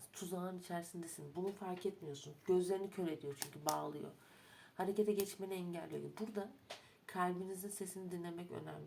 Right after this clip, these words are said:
Zaten zümrüt çıktı, yeşil renkler çıktı genel olarak. Yani arkadaşlar kalp çakrası. Şimdi kalbinin sesini dinle diyor. Kalp olumlaması, kalp çakrası olumlamalarını yapmaya devam edin.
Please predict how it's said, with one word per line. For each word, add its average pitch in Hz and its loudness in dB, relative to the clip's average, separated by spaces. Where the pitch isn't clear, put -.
Zaten 180 -2
zümrüt 185 0
çıktı, 165 -4
yeşil 180 2
renkler 175 -4
çıktı 170 -6
genel 170 2
olarak. 165 -6
Yani 160 -2
arkadaşlar 151 -8
kalp 175 -2
çakrası. - -8
Şimdi 196 -6
kalbinin 185 0
sesini 208 0
dinle 160 -2
diyor. 139 -8
Kalp 208 -2
olumlaması, 185 0
kalp 180 -6
çakrası 175 -2
olumlamalarını 165 -4
yapmaya 165 -4
devam 160 -4
edin. 147 -6